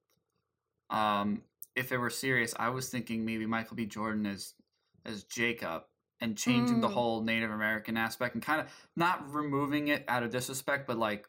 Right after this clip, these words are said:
Speaker 1: being more respectful about what the intention <laughs> was.
Speaker 2: Michael B. Jordan is very steamy, and I, I do feel like
Speaker 1: Yes.
Speaker 2: that is the intention of Jacob. Ty Sheridan is not as steamy.
Speaker 1: No.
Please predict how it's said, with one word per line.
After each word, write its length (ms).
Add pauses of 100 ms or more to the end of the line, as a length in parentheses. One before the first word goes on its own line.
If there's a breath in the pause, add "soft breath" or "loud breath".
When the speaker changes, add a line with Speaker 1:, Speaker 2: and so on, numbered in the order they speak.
(120)
Speaker 1:
being 280
more 200
respectful 640
about 280
what 380 (540)
the 100
intention 580
<laughs> 40
was. 420 (480 loud breath)
Speaker 2:
Michael 320
B. 140
Jordan 380
is 280
very 320
steamy, 680
and 120
I, 260
I 80
do 240
feel 160
like 120
Speaker 1:
Yes. 60
Speaker 2:
that 200
is 100
the 120
intention 460
of 120
Jacob. 440
Ty 240
Sheridan 640
is 180
not 220
as 140
steamy. 600 (880)
Speaker 1:
No. 480